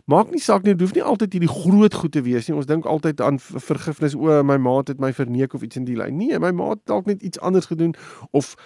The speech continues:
skeef na my gekyk vandag, of nie noodwendig met my gepraat, met, voel dit vir my met die nodige agting of respek nie, of ek voel daar's 'n stemtoon situasie gewees wat vir my moeilik was,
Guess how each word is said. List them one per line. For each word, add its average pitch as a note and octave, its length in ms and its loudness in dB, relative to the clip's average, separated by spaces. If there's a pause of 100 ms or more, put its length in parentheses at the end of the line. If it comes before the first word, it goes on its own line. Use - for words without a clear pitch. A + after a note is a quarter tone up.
(120)
skeef - 360 2
na F3 80 4
my E3 140 4
gekyk D3+ 360 0
vandag, C#3 440 2
of G#2+ 260 -8 (300)
nie D#3+ 120 4
noodwendig D#3 640 6 (280)
met D3+ 180 2
my D3 180 4
gepraat, D3+ 520 0 (140)
met, C#3+ 300 -2 (120)
voel - 220 0
dit E3 180 4
vir D#3 100 -6
my C#3+ 160 4
met C3 200 2 (180)
die C3+ 120 -8
nodige C3+ 380 -2
agting D3+ 340 -4
of D3 140 -4
respek C#3+ 440 -4
nie, C#3 160 -4
of - 200 -4
ek - 140 -6
voel D#3+ 220 -4
daar's C#3 240 0
'n C3+ 60 -6
stemtoon D3 580 -2
situasie C3+ 420 -4
gewees C3 360 -8
wat C#3 140 -20
vir C3+ 100 -4
my C3 40 -2
moeilik C3+ 300 -2
was, C3 200 -2